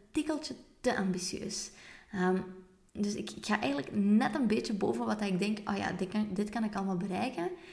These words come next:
Ik doe er een klein schepje bovenop. <laughs> En dat laatste doe ik om mezelf toch ook wel die schop onder de kont te geven die soms wel nodig is. Ehm, dat is nog zo'n principe waar ik eigenlijk van hou en dat ik zo vaak mogelijk probeer toe te passen. En dat noemt het, het goudlokje-principe.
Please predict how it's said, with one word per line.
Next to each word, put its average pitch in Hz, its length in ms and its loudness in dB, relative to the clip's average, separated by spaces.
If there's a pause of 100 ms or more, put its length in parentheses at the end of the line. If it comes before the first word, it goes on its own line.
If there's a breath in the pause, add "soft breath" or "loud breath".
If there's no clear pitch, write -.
(360 loud breath)
Ik 202 140 0
doe 233 140 4
er 254 100 4
een 269 100 0
klein - 220 0
schepje - 320 -2
bovenop. 190 460 4
<laughs> - 640 2
En 214 120 6
dat 208 100 12
laatste 247 300 6
doe 202 120 4
ik 226 120 0
om 226 60 0
mezelf 208 320 2
toch 214 180 -6
ook - 120 -4
wel 214 300 0
die 202 100 0
schop 214 220 -2
onder 196 200 0
de 185 100 2
kont 220 200 0
te 277 100 -4
geven 233 360 -4
die 190 120 -6
soms 190 260 -4
wel 180 140 -4
nodig 175 320 0
is. - 400 -8
Ehm, 196 260 -6 (440 loud breath)
dat 196 120 0
is 220 60 2
nog 226 100 2
zo'n 254 140 2
principe 220 340 -2
waar 240 160 2
ik 196 60 0
eigenlijk 196 360 -2
van 185 140 -2
hou 196 220 0
en 208 100 4
dat 208 80 -2
ik 202 80 -6
zo 190 100 -4
vaak 185 200 0
mogelijk 196 240 0
probeer 180 320 0
toe 220 120 -8
te - 80 -6
passen. 247 300 -4
En 226 100 0
dat 190 100 2
noemt 214 240 2
het, - 400 -8
het - 160 -8
goudlokje-principe. 285 1000 0